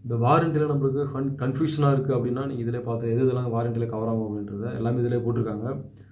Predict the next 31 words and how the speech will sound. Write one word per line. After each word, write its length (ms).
முக்கியமா 260
இதுல 160
வந்து 340
ஆக்சிடென்ட் 40
ஆகுறது, 720
நம்ம 320
எக்ஸ்டர்னலா 800
இதுல 240
ஏதோ 260
ஒரு 220
ஆகி 300
வண்டியில 320
வந்து 80
ப்ராப்ளம் 380
வருதுன்றதெல்லாம் 460
அதுல 160
வந்து 240
கண்டிப்பா 440
வாரண்டில 180
வராதுன்னு 580
சொல்லியிருக்காங்க. 640
அடுத்து 240
பார்த்தீங்கன்னா, 580
ரோட் 220
சைடு 120
அசிஸ்டன்ட் 360
இருக்கு. 420
அங்க 240
பார்த்தது 280
அதே 260
தான். 260